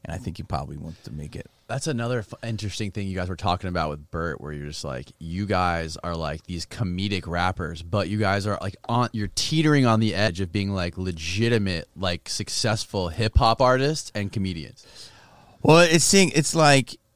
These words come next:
Speaker 1: yeah, it's my buddy Stu, who's
Speaker 2: Yeah.
Speaker 1: also, Stu's a really good rapper. So it's like, you got these, ki-, you got people, right? So it's like, kinda like for white dudes, the way in the hip hop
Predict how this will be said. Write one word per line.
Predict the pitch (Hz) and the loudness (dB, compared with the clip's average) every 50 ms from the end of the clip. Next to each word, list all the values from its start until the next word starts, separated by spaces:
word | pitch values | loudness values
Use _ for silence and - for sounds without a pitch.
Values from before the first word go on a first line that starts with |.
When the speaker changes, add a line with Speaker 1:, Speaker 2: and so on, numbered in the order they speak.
| _ _ _ _ | _ _ _ _
Speaker 1:
yeah, | 127 135 135 127 | 4 6 8 8
it's | 127 117 | 8 8
my | 139 131 123 | 6 6 6
buddy | 110 101 117 117 107 107 | 6 6 6 4 4 4
Stu, | - - - - 139 127 113 98 90 95 98 - _ _ _ _ _ - - | 2 2 4 6 6 6 6 6 2 0 -4 -10 _ _ _ _ _ -2 2
who's | 120 110 110 98 | 4 4 6 8
Speaker 2:
Yeah. | 113 104 123 156 147 | 8 8 8 8 8
Speaker 1:
also, | 127 117 98 92 | 8 6 6 4
Stu's | 90 - - - 123 123 123 120 110 | 2 -2 0 4 6 8 8 8 6
a | 104 | 4
really | 101 104 98 92 90 | 4 2 2 0 0
good | 87 87 80 82 | -2 -2 -4 -4
rapper. | 85 85 82 - - - 90 92 - _ _ - - - - - | -4 -6 -6 -8 -8 -10 -12 -12 -14 _ _ -20 -20 -20 -18 -6
So | - - 139 | 0 2 4
it's | 135 123 160 | 4 6 6
like, | 160 143 120 | 4 4 4
you | 135 143 | 2 2
got | 143 170 165 175 160 | 4 6 6 6 6
these, | 175 151 117 | 4 2 0
ki-, | - - - - - | 0 -2 -4 -6 -4
you | 139 139 139 | -4 -2 2
got | 127 170 175 - - | 4 4 4 4 4
people, | - 165 147 135 - 107 101 98 | 2 2 2 2 0 -2 -2 0
right? | 98 95 98 101 101 - - - | 0 0 0 0 -2 -4 -6 -4
So | - 120 110 104 | -2 0 0 0
it's | 104 98 - - | 0 0 -2 0
like, | 104 101 98 95 95 87 - - - - _ _ _ _ _ _ _ _ _ _ _ _ _ _ _ _ _ _ _ _ _ _ _ _ _ _ _ _ _ _ _ _ _ _ _ - | 0 0 2 0 -2 -4 -6 -12 -18 -20 _ _ _ _ _ _ _ _ _ _ _ _ _ _ _ _ _ _ _ _ _ _ _ _ _ _ _ _ _ _ _ _ _ _ _ 2
kinda | - - 202 240 262 240 | 6 8 8 10 10 10
like | 208 180 160 143 | 10 10 8 8
for | - 131 131 | 4 2 0
white | 123 110 113 120 127 139 139 127 | 2 4 6 6 6 6 4 4
dudes, | 139 147 151 156 156 151 123 - - - - _ _ _ _ - | 4 6 6 6 6 6 4 0 -4 -6 -6 _ _ _ _ -4
the | 117 110 | -2 0
way | 104 107 120 120 123 120 | 2 4 6 6 6 4
in | - - - 120 117 120 123 117 | 2 0 -4 -2 0 2 2 2
the | 110 104 101 | 2 0 0
hip | 90 117 117 101 - | 2 0 0 2 4
hop | 123 120 117 117 117 - | 4 4 4 4 2 -2